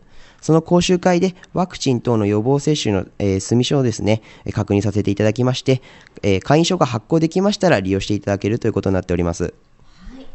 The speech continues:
Speaker 2: 実際にまずはじめに登録が必要になってくるということなんですが、えー、昨年の四月から利用開始になっていますけれども、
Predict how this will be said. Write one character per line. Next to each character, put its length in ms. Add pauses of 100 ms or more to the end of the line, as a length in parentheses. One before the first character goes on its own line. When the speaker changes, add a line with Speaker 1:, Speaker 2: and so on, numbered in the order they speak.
(440)
Speaker 2:
実 60
際 180
に 80
ま 160
ず 100
は 100
じ 140
め 100
に 160
登 220
録 220
が 100
必 240
要 140
に 100
な 120
っ 40
て 140
く 100
る 80
と 140
い 60
う 40
こ 120
と 120
な 140
ん 40
で 100
す 140
が、 280 (320)
え 140
ー、 40
昨 260
年 140
の 80
四 160
月 260
か 100
ら 120
利 140
用 120
開 220
始 140
に 80
な 140
っ 40
て 80
い 80
ま 140
す 100
け 80
れ 80
ど 140
も、 180